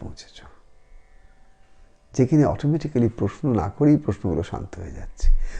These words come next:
বা প্রশ্ন না করেই প্রশ্নের উত্তর পেয়ে যাচ্ছ। এই অবস্থায় তুমি বুঝতে পারবে যে তুমি ঠিক, ঠিক একটা মানুষের কাছে পৌঁছেছ, যে মানুষের মধ্যে দিয়ে ভগবান তোমার সঙ্গে কথা বলবেন।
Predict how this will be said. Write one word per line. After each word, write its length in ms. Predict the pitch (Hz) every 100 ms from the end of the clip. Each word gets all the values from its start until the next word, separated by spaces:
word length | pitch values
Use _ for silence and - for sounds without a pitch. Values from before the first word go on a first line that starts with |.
| -
বা 60 | -
প্রশ্ন 300 | 113 - 131
না 140 | 123
করেই 240 | 110 151 147
প্রশ্নের 260 | 143 - 101
উত্তর 300 | 101 - 101
পেয়ে 220 | - 78
যাচ্ছ। 400 | 78 - - - - - - - - - - - - - - - - -
এই 120 | 113 113
অবস্থায় 420 | 113 123 - 117
তুমি 240 | 117 98
বুঝতে 260 | 104 - 107
পারবে 220 | 117 120
যে 100 | 151
তুমি 200 | 143 101 -
ঠিক, 200 | - - -
ঠিক 140 | - - -
একটা 200 | - -
মানুষের 420 | 110 - 107 -
কাছে 220 | - - 120
পৌঁছেছ, 400 | - 113 117 - 143 - - - -
যে 140 | 120
মানুষের 440 | 120 85 110 - 143
মধ্যে 300 | 87 95 -
দিয়ে 140 | 117
ভগবান 420 | 104 87 101 98
তোমার 200 | 131 110
সঙ্গে 360 | 104 - 135 104
কথা 200 | 95 -
বলবেন। 360 | 135 117 98